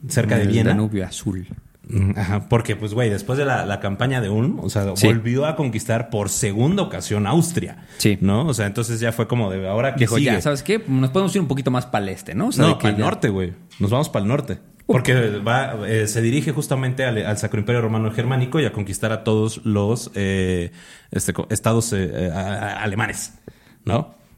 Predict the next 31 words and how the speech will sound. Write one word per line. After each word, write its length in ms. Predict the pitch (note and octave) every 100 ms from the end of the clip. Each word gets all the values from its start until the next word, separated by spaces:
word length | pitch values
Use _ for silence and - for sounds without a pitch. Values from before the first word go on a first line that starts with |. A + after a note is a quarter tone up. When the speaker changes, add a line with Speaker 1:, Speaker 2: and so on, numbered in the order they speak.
| -
Speaker 1:
Bava-, 440 | F#2 G2 G2 G2
Baviera, 960 | F#2+ G2+ G2+ G2 G2+ G2 G2 F#2 F2+ F2
eh, 280 | E2+ E2+ F2
o 60 |
sea, 160 | F2+ G#2
un 140 | B2 G#3+
Speaker 2:
Sí, 100 | E4+
Speaker 1:
chingo 120 | -
de 80 | A3+
Speaker 2:
hasta 60 |
los 140 | - G3+
Speaker 1:
estados. 60 | D#3+
Speaker 2:
Países 220 | C3 -
Speaker 1:
Aparte 200 | G3 -
Speaker 2:
Bajos. 140 | - -
Speaker 1:
que 80 | G3+
los 160 | D3+
Speaker 2:
O 80 | D3+
sea, 160 | C3 G#2
Speaker 1:
a-, 140 | G2
Speaker 2:
el, 40 | G2
Speaker 1:
ajá. 140 | B2
Speaker 2:
bueno, 160 | D3+ D3
al 160 | D#3
noreste, 420 | F3 A3 A#3+ - D3
si 140 | A2
quieren, 180 | G#2 G2
ni 60 |
tú 140 | A#2+ F#3
ni 100 |
yo. 100 | D3+